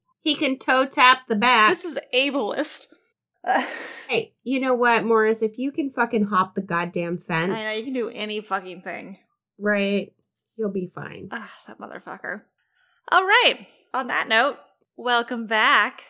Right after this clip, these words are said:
Speaker 2: to True Crime Trine. It's a podcast. You know what a podcast is.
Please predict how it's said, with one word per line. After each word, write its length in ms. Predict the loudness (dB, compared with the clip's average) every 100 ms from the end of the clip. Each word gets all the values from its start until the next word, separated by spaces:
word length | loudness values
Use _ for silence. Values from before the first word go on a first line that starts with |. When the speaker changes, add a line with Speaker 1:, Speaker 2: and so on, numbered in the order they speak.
| _ _ _
Speaker 2:
to 80 | -14 -10
True 160 | -8 -8
Crime 400 | -4 -2 -2 -6
Trine. 680 | -6 -2 0 -2 -6 -12 -18 _ _ _ -12
It's 240 | -12 -10
a 100 | -10
podcast. 1160 | -4 0 0 -2 -8 -2 0 0 -2 -8 -16 -18 _ _ _ _ _
You 140 | -16
know 80 | -12
what 120 | -10
a 60 | -10
podcast 680 | -8 -8 -8 -12 -18 -20 -18
is. 220 | -16 -16